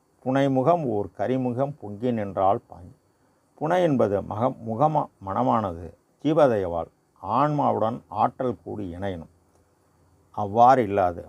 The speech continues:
மனம் ஆன்மாவின் இயற்கை குணமாகிய ஜீவகாரண்ய விரும்பாமல் செயல்பட்டதால் விருப்பு அதிகமாகி, விருப்புடன்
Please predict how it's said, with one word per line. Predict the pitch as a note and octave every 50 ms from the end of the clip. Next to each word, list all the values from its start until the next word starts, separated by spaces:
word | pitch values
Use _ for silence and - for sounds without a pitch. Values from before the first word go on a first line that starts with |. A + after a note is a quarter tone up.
| - - _
மனம் | G2+ G#2 A2+ A2+ G#2+
ஆன்மாவின் | G2 F#2+ G2+ A2+ A#2+ A#2 A2+ A#2 A2+ A2+ A2+ A2+ G#2+
இயற்கை | G2 F#2+ A2 A#2 A2+ - A#2 G#2
குணமாகிய | G#2 A2+ G#2+ G#2 G#2 G#2+ G#2 G#2 F2+ F#2+ F#2+
ஜீவகாரண்ய | F2 E2+ G#2 A2 A#2+ B2 A#2 C3 B2 A#2 A2 A2 G#2+ G2 F2
விரும்பாமல் | F2+ F#2+ G#2 A2+ A2+ G#2+ G#2 G#2+ G#2+ G#2 G2+ G2 E2+ -
செயல்பட்டதால் | - F#2+ F#2+ G2 G2+ A2 F#2+ - F#2 F2+ F2 G2+ A2+ A#2+ G#2+ F2 - _ _ _ _ _ _ _ _ _
விருப்பு | - B2+ D3 E3+ D#3+ - D3+ C3
அதிகமாகி, | G2+ F#2 G#2+ A2+ A#2 G2+ F2 E2 E2+ E2+ - - - - - _ _ _ _
விருப்புடன் | B2 C#3 D#3+ D3 D3+ - C#3+ A2+ F#2 F2 F2+ E2+